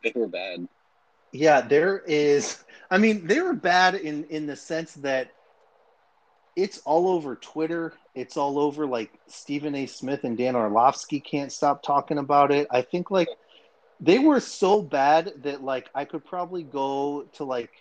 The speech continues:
Speaker 2: go home and, like, my mom would know that they did bad, where, like,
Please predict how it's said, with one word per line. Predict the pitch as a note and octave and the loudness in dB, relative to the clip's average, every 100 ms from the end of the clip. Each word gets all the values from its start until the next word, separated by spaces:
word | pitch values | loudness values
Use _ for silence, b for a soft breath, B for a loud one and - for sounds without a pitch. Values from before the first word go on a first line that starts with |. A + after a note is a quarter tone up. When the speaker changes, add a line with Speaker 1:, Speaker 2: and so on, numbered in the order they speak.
| _ _ _ _ _ _ _ C3 | _ _ _ _ _ _ _ -2
Speaker 2:
go | D3+ D#3 | 0 0
home | E3+ E3+ F3 | 0 0 -2
and, | E3 C#3 | -6 -4
like, | C3+ C3 | -6 -4
my | B2 | -4
mom | A#2 G#2 G#2+ C3 C#3 | -2 0 0 0 -4
would | D3 | -6
know | D3 D3+ D3+ | -4 -2 -2
that | D3+ D3+ | -2 -2
they | D3+ | -4
did | D3 D#3 D3 | 0 -2 0
bad, | D3+ D3+ D#3 | 2 4 4
where, | C3+ A#2+ A#2 | 2 0 0
like, | A#2+ A#2 - | 2 0 0